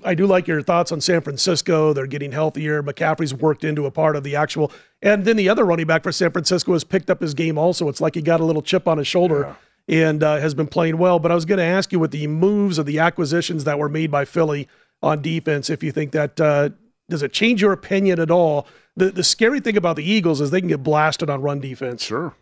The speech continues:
Speaker 1: And, you know, we saw Washington kinda have their way with them a little bit the other night. Uh, but again, we'll see how these additions uh, fare out or play out for the Eagles over the next couple of weeks as they get into being part of the, of the mix. But gosh, I'm,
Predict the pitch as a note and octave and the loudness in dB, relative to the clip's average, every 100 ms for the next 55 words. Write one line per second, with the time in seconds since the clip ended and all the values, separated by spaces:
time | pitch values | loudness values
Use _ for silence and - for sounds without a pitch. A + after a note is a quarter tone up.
0 | - D3 D3+ D3+ D3 E3+ D3 D3+ F#3+ E3+ | -4 0 2 0 0 0 0 2 2 2
1 | D#3+ D#3+ D#3 D#3+ E3 C#3+ E3 D#3 D3 D#3 | 2 2 0 -4 -8 -2 0 0 0 0
2 | D#3 D3 D#3 D#3 D3+ D3 D3+ D3+ D3 C#3+ | 0 2 2 2 -2 -2 -2 0 -2 -2
3 | D3+ C#3 C#3 D3+ D3 - _ _ _ C3+ | -2 -2 -2 -2 -4 -10 _ _ _ -2
4 | C#3 C3+ C#3 D#3 C#3 F#3+ C3+ G#3 A3 A#2 | 0 -2 -6 -4 0 0 0 0 0 -2
5 | - F3 E3+ G#3 G3+ F#3+ D#3+ D#3+ B2+ F#3+ | -8 -4 -2 2 2 0 -2 -2 0 0
6 | F#3+ D#3 D3 - - _ _ _ C#3 C#3+ | 0 -4 -4 -6 -10 _ _ _ -2 0
7 | D3+ E3 G3 F3+ F#3 F#3+ - F3 - G3+ | 0 0 2 4 4 2 -4 -12 -2 0
8 | G3 D3 D#3+ _ - F#3+ E3 E3 E3 D3+ | 2 -2 -8 _ -4 -2 -2 -2 0 0
9 | E3 D#3 D3+ D#3+ - E3+ D#3 D3 D3+ E3+ | 0 0 -2 -2 -4 -4 -2 -2 -2 -2
10 | - D3+ C#3 D3 D3+ _ C4 F3 D#3 C#3+ | -2 -2 -2 -4 -6 _ -4 -2 -2 -4
11 | D3 C#3+ E3 D3+ C#3 - _ - E3 D3+ | -2 0 0 0 -6 -12 _ -4 -2 -2
12 | C#3+ E3 C#3+ - - D#3 _ _ - G#3 | -2 -2 -2 -6 -6 -6 _ _ -2 -2
13 | - D3+ | -2 -6